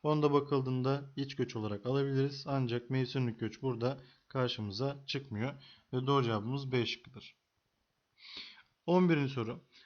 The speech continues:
Aşağıdaki verilen göç nedenlerinden hangisi diğerlerinden farklıdır? Tarımda makine kullanımının artması,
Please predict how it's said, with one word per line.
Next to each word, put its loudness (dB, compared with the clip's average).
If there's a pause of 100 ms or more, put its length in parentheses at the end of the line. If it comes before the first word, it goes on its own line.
(180)
Aşağıdaki 0
verilen 2
göç 0
nedenlerinden 0
hangisi -2 (260)
diğerlerinden 0 (160)
farklıdır? -4 (760)
Tarımda 2
makine 0
kullanımının 0
artması, -2